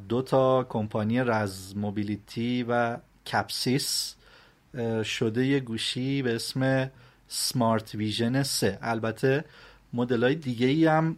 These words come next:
وجود داشته، این شرکت، اه، مدل‌های دیگه‌ای رو هم تولید می‌کرده که دکمه داشته و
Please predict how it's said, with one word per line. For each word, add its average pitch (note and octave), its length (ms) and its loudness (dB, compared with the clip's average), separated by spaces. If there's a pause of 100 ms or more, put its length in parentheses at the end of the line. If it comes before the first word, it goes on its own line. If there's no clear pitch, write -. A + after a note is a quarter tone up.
(140)
وجود B2+ 400 0
داشته، A#2+ 380 2
این A2+ 160 2
شرکت، B2 600 -2 (460)
اه، A2+ 140 -2
مدل‌های A2 400 2
دیگه‌ای G#2+ 360 -2
رو C#3+ 80 -2
هم D3 220 -2
تولید B2 460 -2
می‌کرده A2 840 2
که G#2 160 -6
دکمه G2+ 340 -2
داشته A#2 420 0
و G#2+ 160 -2